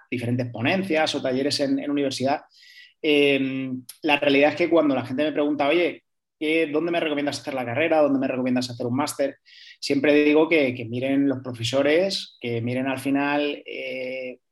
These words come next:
que, digamos, que, que, que se estudia como tal, si, si es la parte que más te llama la atención, y aún así muchas veces o te lleva la sorpresa para bien o para mal. Pero, pero creo que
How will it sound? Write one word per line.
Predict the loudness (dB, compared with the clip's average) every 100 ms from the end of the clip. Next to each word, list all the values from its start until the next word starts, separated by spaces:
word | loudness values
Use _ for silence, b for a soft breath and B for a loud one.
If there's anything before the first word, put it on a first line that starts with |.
| _
que, | -2 -2 -4
digamos, | -2 2 4 4 0
que, | 0 0
que, | -2 -6 -4
que | -4
se | -2 -2
estudia | -2 6 8 8 6 2
como | -2 0
tal, | 2 2
si, | 0 -2 -4
si | -4 -2
es | 0 -2
la | -2 0
parte | 0 -2 -4
que |
más | -4 -4
te | 0
llama | 0 0
la |
atención, | -2 -4 0 0 0 _ B B
y | 0
aún | 0
así | 2 0
muchas | 2 2
veces | 2 0 -2 -6 -12
o | -10
te | -6
lleva | -2 0
la | 2
sorpresa | 0 0 -2 0
para | 0 0
bien | 0 -2 -4 _ _
o | -6
para | -2 0
mal. | 0 0 -4 B B B
Pero, | 2 4 6 4 4 4 0 -2
pero | -2 -2
creo | 0 0
que | 2 4 2 -2